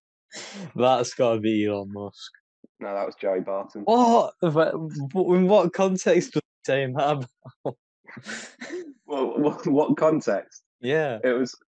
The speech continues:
Speaker 2: it was, um, about ten years ago. Um,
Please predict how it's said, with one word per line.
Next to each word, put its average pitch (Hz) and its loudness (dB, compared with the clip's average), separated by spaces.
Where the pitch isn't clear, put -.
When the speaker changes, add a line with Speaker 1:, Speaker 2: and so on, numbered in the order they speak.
Speaker 2:
it 139 -2
was, 131 -2
um, 120 -2
about 123 -4
ten 123 -2
years 123 -4
ago. 107 -4
Um, 107 -4